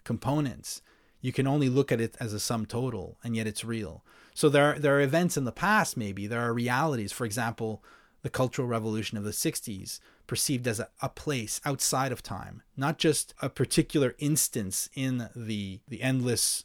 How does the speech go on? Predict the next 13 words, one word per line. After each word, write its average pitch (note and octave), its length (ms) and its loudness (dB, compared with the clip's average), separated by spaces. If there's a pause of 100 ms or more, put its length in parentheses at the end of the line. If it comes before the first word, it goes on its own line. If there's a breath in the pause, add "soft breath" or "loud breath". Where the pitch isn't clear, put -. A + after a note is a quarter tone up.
(160)
morbid B2+ 480 6
parade A#2+ 480 -2
of G#2+ 80 -6
history, G2+ 600 -4 (520)
not, C#3+ 240 -2
not D#3+ 140 2
a - 140 -2
particular C3 400 0
station C3 640 0
in F#2+ 180 -6
that, D#2+ 320 -6 (120)
but A#2+ 260 0 (560 soft breath)
its D#3+ 240 4